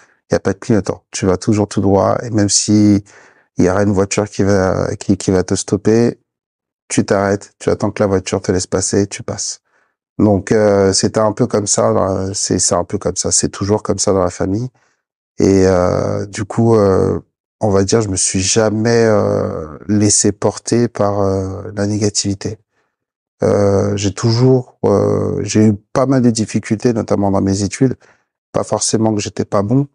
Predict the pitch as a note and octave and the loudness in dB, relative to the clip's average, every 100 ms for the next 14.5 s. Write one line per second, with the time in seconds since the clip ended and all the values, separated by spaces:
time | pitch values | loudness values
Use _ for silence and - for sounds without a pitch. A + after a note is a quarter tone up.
0 | _ G2 G2 G2 F#2+ F#2 F#2+ G#2 - G#2 | _ -6 0 2 2 0 -4 -10 -4 0
1 | F#2+ G#2+ - - G2 G2+ G#2 F#2+ G#2 G#2 | 0 0 -4 -2 -2 0 -2 -2 -2 -2
2 | G#2 - G2+ F#2 G2+ F#2+ A2 - _ _ | -4 -2 -2 -2 -4 -2 -2 -4 _ _
3 | _ _ _ - G2 F#2+ - F2+ - G#2+ | _ _ _ -2 0 2 0 -2 -2 0
4 | - A2 - G2+ F#2+ - G2+ A2+ A2 F#2 | 0 -2 -2 -2 -2 0 0 0 0 -2
5 | F#2 F#2+ G2 F#2+ G2 G2+ G2 G2 A#2+ G#2 | -2 -2 -2 0 0 2 2 2 0 0
6 | F#2+ G2+ G2+ G#2+ A2 G2 F#2+ G2 G2 F#2+ | -2 0 2 2 2 0 -4 -4 -8 -10
7 | - G#2 G2 - G2 - G#2 G#2 F#2+ F#2+ | -12 -12 -12 -6 -6 -2 -2 0 -2 -4
8 | F#2+ A2 G#2 G2+ F2+ G#2+ C3 - - _ | -2 -2 -2 -4 -2 -4 -6 -14 -20 _
9 | _ - F2+ F2+ - C3+ - _ - _ | _ -2 0 0 -2 -8 -8 _ -20 _
10 | _ _ _ F2+ F#2 F2 F2 F#2 F2+ A#2 | _ _ _ 0 2 2 2 -2 0 0
11 | A#2 G#2 F#2+ F#2 F2+ E2+ D#2 _ G2 G2+ | 0 0 -2 -4 -6 -8 -14 _ -6 -2
12 | B2+ A#2+ A2+ - C3+ C3 A2 G2+ G2+ G2+ | 0 0 0 0 0 2 0 0 -4 -8
13 | G2 G#2+ _ _ G#2+ G#2 G2+ A2+ G2 G2+ | -14 -20 _ _ 0 0 0 0 0 0
14 | G2 G#2+ G2+ G2 | 0 0 0 -2